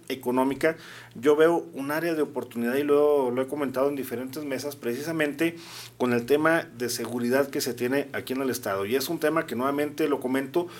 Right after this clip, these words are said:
no es algo que lo esté diciendo yo, no es algo que lo esté diciendo ninguna oficina, ningún área de aquí de la administración estatal ni municipal.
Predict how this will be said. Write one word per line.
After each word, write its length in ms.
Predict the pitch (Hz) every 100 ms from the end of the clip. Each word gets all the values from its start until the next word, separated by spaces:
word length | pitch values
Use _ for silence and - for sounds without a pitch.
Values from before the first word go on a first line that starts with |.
| - -
no 260 | - 131 139
es 200 | 160 156
algo 320 | 147 160 156
que 100 | 127
lo 60 | 117
esté 160 | 123
diciendo 240 | 139 135 147 151
yo, 160 | 131 147
no 100 | 151
es 140 | 143
algo 180 | 156 156
que 80 | 139
lo 80 | 123
esté 160 | 131
diciendo 380 | 143 135 143 147
ninguna 400 | 127 117 123 151
oficina, 440 | 147 123 123 135 139
ningún 280 | 131 131
área 240 | 135 139 143
de 80 | 120
aquí 180 | 123
de 80 | 131
la 80 | 139
administración 520 | 123 117 110 98 131
estatal 420 | 139 117 - 117 139
ni 60 |
municipal. 600 | 131 120 117 113 127 160